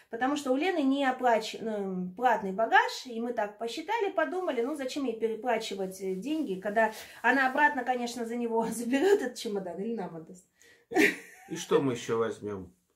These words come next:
Speaker 2: Помимо вещей мы еще возьмем что? Подарки.
Speaker 1: А, ну, Юра, значит, мы ходим,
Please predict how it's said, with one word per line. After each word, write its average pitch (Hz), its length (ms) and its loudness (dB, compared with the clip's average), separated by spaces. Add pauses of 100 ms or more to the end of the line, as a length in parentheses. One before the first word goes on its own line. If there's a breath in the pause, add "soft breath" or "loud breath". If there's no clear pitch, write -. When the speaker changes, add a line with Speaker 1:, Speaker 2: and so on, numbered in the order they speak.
(100)
Speaker 2:
Помимо 139 400 2
вещей 185 340 0
мы 175 160 4
еще 202 180 2
возьмем 143 340 0
что? 98 260 -4
Подарки. - 500 -2 (340)
Speaker 1:
А, 220 160 2
ну, 320 180 2
Юра, 330 400 4
значит, 254 340 -2
мы 294 200 0
ходим, 254 340 -2